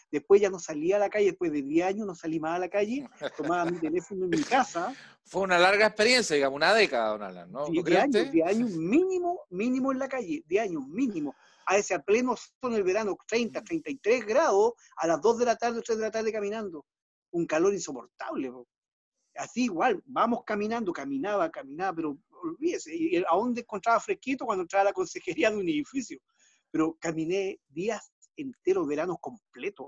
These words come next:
Speaker 1: a todo el sol, a todo el sol caminando. Y dije, "No, pues ya voy a empezar a pedir los teléfonos", los comencé a pedir, y hoy día tengo más de trescientos números telefónicos de conserjería. Entonces, cuando yo quiero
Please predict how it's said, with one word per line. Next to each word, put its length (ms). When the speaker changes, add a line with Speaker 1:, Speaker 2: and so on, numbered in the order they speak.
Speaker 1:
a 60
todo 180
el 60
sol, 420
a 100
todo 420
el 60
sol 260
caminando. 580
Y 100
dije, 240
"No, 140
pues 180
ya 80
voy 80
a 40
empezar 380
a 40
pedir 120
los 100
teléfonos", 380
los 120
comencé 340
a 40
pedir, 260
y 80
hoy 80
día 140
tengo 180
más 160
de 80
trescientos 580
números 280
telefónicos 580
de 80
conserjería. 680
Entonces, 220
cuando 200
yo 120
quiero 240